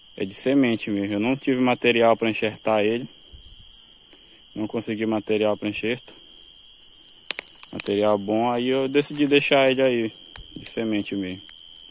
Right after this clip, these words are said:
Pé franco. Sim, pessoal, aqui esse aqui tá,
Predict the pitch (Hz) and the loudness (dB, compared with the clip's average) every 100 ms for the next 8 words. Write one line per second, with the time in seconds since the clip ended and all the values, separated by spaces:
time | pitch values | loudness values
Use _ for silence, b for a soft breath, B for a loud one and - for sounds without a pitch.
0 | - - - 98 101 - 95 92 92 - | -20 -20 -12 -6 -6 -6 -8 -8 -10 -18
1 | - - - - - - B B B B | -20 -20 -20 -20 -20 -20 B B B B
2 | B B B - - - 117 107 - 104 | B B B -20 -8 -4 -4 -4 0 0
3 | 104 120 120 131 123 135 127 139 | 0 -2 0 2 2 2 2 2